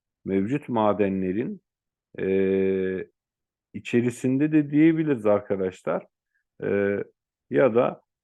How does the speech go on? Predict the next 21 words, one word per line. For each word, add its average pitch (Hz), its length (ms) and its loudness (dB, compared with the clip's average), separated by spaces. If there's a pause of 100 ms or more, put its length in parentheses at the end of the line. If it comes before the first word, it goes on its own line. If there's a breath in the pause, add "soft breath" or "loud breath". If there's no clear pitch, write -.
(120)
e, 98 240 -4
var 107 500 4
olan 143 440 4
en 165 280 -2
pahalı 127 380 0
madenler 120 640 -2
arasında 98 760 -6 (480)
efendim 117 640 -4
ilk 143 220 -8
sırada 110 420 2
yer 120 240 6
alır 104 240 4
şeklinde 104 560 -4
ifade 95 400 0
ediyoruz 123 460 -2
ve 95 220 -4
bu 160 140 2
anlamı 110 520 0
bize 123 340 -4 (520)
gördüğünüz 92 580 -2
gibi 117 400 -2